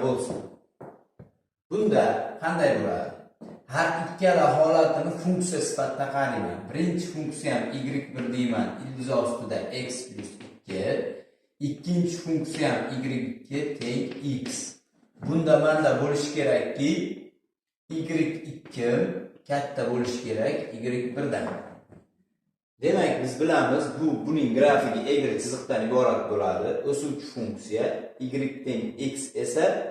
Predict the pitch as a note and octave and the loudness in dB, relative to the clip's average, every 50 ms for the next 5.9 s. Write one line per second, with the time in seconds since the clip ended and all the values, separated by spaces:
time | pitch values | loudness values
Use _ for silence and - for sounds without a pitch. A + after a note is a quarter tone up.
0 | - - - - - C#3+ C#3+ C3 A#2 - A2+ G#2+ - - B2+ C3 - - - G#2+ | -8 -10 -14 -6 0 4 6 6 6 4 2 0 -2 0 -2 -2 -4 -4 -6 -6
1 | A2+ A2 - C3+ C3+ C#3 C3 A#2 A2 - - - - D3+ C#3+ - - - - - | -6 -6 -6 -2 2 4 4 4 4 2 2 0 0 2 2 2 2 2 -2 -6
2 | - - - - - _ _ _ _ _ _ _ _ _ - - - C3 D#3 E3 | -8 -10 -14 -20 -20 _ _ _ _ _ _ _ _ _ -10 -4 0 2 4 4
3 | F3 E3 E3 E3 - D#3+ C#3+ - - - - C3+ C#3 C#3 C#3 C#3+ D3+ - A2+ A2+ | 4 4 2 2 0 -2 -2 -4 -2 2 4 4 6 6 4 4 4 2 2 2
4 | - D3 D3+ C#3+ - - A2+ A2 A2 - - - - - - - - - - A2 | 4 4 4 4 4 2 2 2 2 2 0 -2 -6 -10 -14 -18 -20 -20 -18 -14
5 | G#2 A2 B2+ A#2 A#2+ A#2+ C3+ C3 A#2+ A#2+ A#2+ - C#3+ D3 D3+ D3+ C#3+ | -8 -2 0 0 2 2 0 0 -2 -4 -6 -6 -4 -4 -2 -2 -2